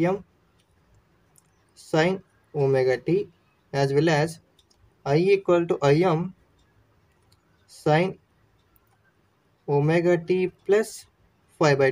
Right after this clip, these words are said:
two. రెండు మనకి నేచర్ అనేది same నేచర్‌లో ఉన్నాయి, Same మళ్ళీ maximum వోల్టేజ్‌లో ఉన్నాయి. కాకపోతే ఇక్కడ ఏమనంటే ఇక్కడ sin omega t అనేది మనకి ఇక్కడ ఉంటే ఇక్కడ sin omega t plus theta ఉంది.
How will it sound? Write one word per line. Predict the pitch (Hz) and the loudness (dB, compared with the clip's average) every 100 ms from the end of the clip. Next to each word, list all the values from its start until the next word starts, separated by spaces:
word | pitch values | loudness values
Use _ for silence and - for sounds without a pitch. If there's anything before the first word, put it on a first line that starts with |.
| 131 | -2
two. | 110 _ 156 | -14 _ 0
రెండు | 185 214 214 | 2 2 4
మనకి | 196 185 226 196 | 2 2 0 2
నేచర్ | 160 165 175 | 2 0 -2
అనేది | 190 - | -2 -2
same | 165 165 | 0 0
నేచర్‌లో | 160 165 165 165 | 0 -2 -2 -2
ఉన్నాయి, | 214 - _ _ _ _ _ _ _ - - | -4 -8 _ _ _ _ _ _ _ -14 0
Same | 170 160 | 2 4
మళ్ళీ | 156 147 | 2 2
maximum | 143 147 170 165 | 4 4 2 2
వోల్టేజ్‌లో | 160 170 165 165 165 | 2 0 0 0 0
ఉన్నాయి. | 196 - _ _ - | -2 -6 _ _ 2
కాకపోతే | 180 208 196 | 4 4 2
ఇక్కడ | 185 185 | 2 0
ఏమనంటే | 180 175 165 160 190 - _ _ _ _ - | 0 0 0 0 -4 -14 _ _ _ _ -2
ఇక్కడ | 170 165 - | 0 -2 0
sin | 165 202 214 170 | 4 4 4 2
omega | 170 175 175 165 190 | 0 2 0 0 -2
t | 185 - | -2 -4
అనేది | 160 160 165 160 | -4 -2 0 -2
మనకి | 151 160 190 | -4 -2 -2
ఇక్కడ | 170 156 | -2 -4
ఉంటే | 165 - | -4 -6
ఇక్కడ | 151 160 160 | -6 -6 -4
sin | 170 156 | -2 0
omega | 165 190 190 | 2 2 4
t | 190 190 | 2 0
plus | 175 165 160 | -2 -2 -4
theta | 151 135 | -2 -2
ఉంది. | 123 | -4